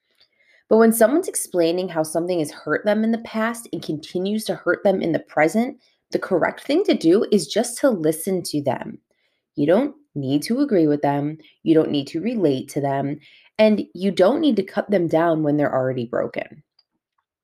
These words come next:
Maybe their circumstance makes you uncomfortable because of where you are in your life. But should they have to repress their feelings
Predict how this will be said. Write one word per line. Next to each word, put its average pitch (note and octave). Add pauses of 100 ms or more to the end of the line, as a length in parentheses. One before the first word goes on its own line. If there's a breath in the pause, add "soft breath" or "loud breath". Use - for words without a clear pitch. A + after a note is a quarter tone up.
(140)
Maybe E3+
their A3+
circumstance F#3
makes D3+
you D3+
uncomfortable D3 (420 loud breath)
because D#3+
of D3+ (200 soft breath)
where E3+
you D#3
are C#3+
in D3
your D3
life. C#3 (460)
But -
should E3+
they B3+
have A4+
to G4
repress C4
their A#3+
feelings G3